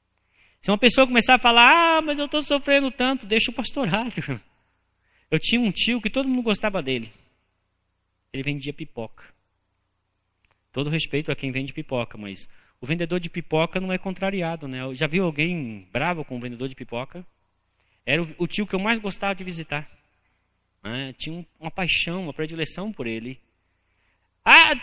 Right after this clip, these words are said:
determinadas atividades que não trazem contrariedade, agora o pastorado traz. Quem aspira ao pastorado precisa entender que há desgastes. E Jesus sofreu isto.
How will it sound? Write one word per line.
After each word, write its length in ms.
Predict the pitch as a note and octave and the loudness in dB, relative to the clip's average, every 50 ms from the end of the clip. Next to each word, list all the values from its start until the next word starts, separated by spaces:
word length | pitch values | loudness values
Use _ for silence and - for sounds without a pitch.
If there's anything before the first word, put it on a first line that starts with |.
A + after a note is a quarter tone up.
| - F#3+ | -2 4
determinadas 760 | A3 B3+ - - D#4 D#4 C#4+ C4+ B3 A#3 C4 D#4+ E4+ D#4+ C4 | 4 4 6 8 6 8 8 6 6 8 10 8 10 8 6
atividades 800 | A#3+ G#3 - A#3+ G3 G#3+ G3 F3+ G#3 A#3+ C#4+ D4 B3 A3 F#3 | 4 4 2 2 2 2 4 6 8 8 8 6 4 0 -2
que 100 | - - | -2 0
não 160 | A3 A#3 B3 A#3+ | 0 0 -2 0
trazem 360 | - B3 B3 B3 A3+ B3 B3+ | 4 6 6 6 6 4 2
contrariedade, 880 | - B3+ C4 C4+ C4+ - C#4 C#4+ C#4+ D4+ D#4+ E4 C4 B3+ B3 B3 G#3+ | 4 4 2 2 4 6 6 6 8 8 6 6 8 8 8 8 6
agora 180 | G#3+ G3 G3+ G3+ | 6 4 4 4
o 40 | F#3+ | 6
pastorado 600 | - A#3+ G#3 - - B3 A3 A3 B3 D4+ D4+ C#4+ | 6 6 6 6 2 4 6 8 8 6 6 4
traz. 600 | A3 A3+ G#3 F#3 D#3+ A#2 G#2 - - - - - - - _ _ _ _ _ _ _ _ _ _ _ _ _ _ _ _ _ _ _ _ _ _ _ _ _ _ _ _ _ _ _ _ _ _ _ _ _ _ _ _ _ _ _ _ | 2 4 4 4 4 4 0 -4 -6 -6 -8 -10 -12 -20 _ _ _ _ _ _ _ _ _ _ _ _ _ _ _ _ _ _ _ _ _ _ _ _ _ _ _ _ _ _ _ _ _ _ _ _ _ _ _ _ _ _ _ _
Quem 540 | _ B2 B2+ C3 C3 C3 B2+ B2 A#2 A2+ A2 | _ 0 2 2 2 2 0 0 0 -2 -4
aspira 720 | - A2+ - - - - - - - E3+ G3 G#3+ A3 F#3+ E3 | -8 -8 -6 -4 -4 -4 -6 -6 -4 -2 -2 -2 0 0 -2
ao 60 | C#3 | -2
pastorado 720 | - - A#2 - - - A#2+ G#2+ G#2+ G#2+ A2 A2+ G#2 G#2+ | -4 -6 -10 -10 -8 -8 -6 -4 -4 -4 -4 -4 -6 -10
precisa 360 | - - A2+ G#2+ A#2+ A2+ G#2 A#2 | -14 -14 -14 -12 -12 -12 -12 -12
entender 560 | A#2 - - A2+ G#2+ G2+ F#2+ G2 G2 F#2 - _ _ _ _ _ _ _ _ _ _ _ _ | -12 -12 -12 -12 -10 -8 -8 -8 -8 -10 -12 _ _ _ _ _ _ _ _ _ _ _ _
que 260 | - G#2 G#2 G#2+ G#2 - - _ _ | -8 -6 -6 -6 -8 -14 -20 _ _
há 240 | - G#2+ G#2 G#2 G2+ | -6 -4 -4 -4 -8
desgastes. 920 | G2 F#2 F2+ F2 F2+ F2+ F2+ E2 D#2+ - - - - - - - - - - - _ _ _ _ _ _ _ _ _ _ _ _ _ _ _ _ _ _ - | -12 -16 -16 -14 -14 -12 -12 -14 -14 -14 -16 -18 -16 -18 -18 -18 -18 -18 -20 -20 _ _ _ _ _ _ _ _ _ _ _ _ _ _ _ _ _ _ -6
E 60 | A2+ | -2
Jesus 640 | - - G3+ G3 - - G#3+ B3 C#4+ C#4+ A3 - - | 2 4 4 4 4 4 4 4 4 4 4 2 0
sofreu 540 | - G3 F3 - - E3+ D#3+ E3+ D#3+ C#3+ B2+ | 0 -2 -2 -2 0 2 4 4 4 4 2
isto. 440 | C3 C3+ C3 - - - - - - | 0 0 0 -2 -6 -8 -12 -14 -20